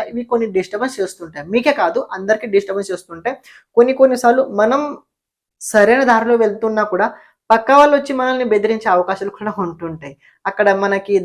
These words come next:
దానికి ఏం కారణం అని చెప్పుకోలేము, కానీ జరుగుతూ ఉంటుంటుంది కొన్ని కొన్నిసార్లు. కొందరికి అది అలాగే జరుగుతుంటుంటుంది. కన్యా రాశి వారికి అయితే అంత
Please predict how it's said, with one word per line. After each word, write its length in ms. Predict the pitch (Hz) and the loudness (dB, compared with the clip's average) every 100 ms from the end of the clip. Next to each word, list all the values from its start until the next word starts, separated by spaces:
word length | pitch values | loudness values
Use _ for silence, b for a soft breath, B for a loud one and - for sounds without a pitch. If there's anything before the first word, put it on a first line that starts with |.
| 180 | 0
దానికి 300 | 185 190 190 180 220 | 0 -4 -8 0 2
ఏం 100 | 240 233 | 2 2
కారణం 320 | 185 185 196 220 | 0 0 -4 -4
అని 120 | 185 | -4
చెప్పుకోలేము, 540 | 165 - 196 190 180 277 _ _ _ | -6 -2 0 0 -2 -6 _ _ _
కానీ 140 | 254 240 226 | -4 4 6
జరుగుతూ 300 | 233 285 269 | 6 2 -2
ఉంటుంటుంది 320 | 240 190 180 - | -2 -2 -4 -4
కొన్ని 180 | 180 180 190 | -4 -4 -6
కొన్నిసార్లు. 480 | 185 180 175 180 202 190 | -8 -2 0 0 -2 -2
కొందరికి 280 | 185 190 180 | -2 0 0
అది 60 | 165 | 2
అలాగే 260 | 165 170 202 _ 170 | 0 -4 -10 _ -6
జరుగుతుంటుంటుంది. 840 | 170 165 165 156 147 143 - 139 - b b b 220 | -4 -4 -6 -10 -14 -18 -16 -16 -18 b b b -2
కన్యా 240 | 220 247 | 2 4
రాశి 180 | 247 254 | 2 2
వారికి 180 | 240 240 | 0 2
అయితే 160 | 240 277 - _ _ 214 | 0 -4 -8 _ _ -4
అంత 180 | 240 | 0